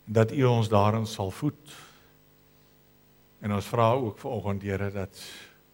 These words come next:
U die woord vir ons sal breek. U die prediker daarin sal wees,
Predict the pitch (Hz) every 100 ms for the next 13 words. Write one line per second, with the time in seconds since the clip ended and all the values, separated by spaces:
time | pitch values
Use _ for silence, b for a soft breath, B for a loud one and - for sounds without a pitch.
0 | _ _ _ - 123 135 117 107 104 110
1 | 110 123 104 95 92 - 95 98 101 101
2 | _ _ b b b b b b b b
3 | b b b _ _ _ _ 139 135 110
4 | 131 127 131 123 120 107 101 95 101 107
5 | 92 - 110 101 104 - - -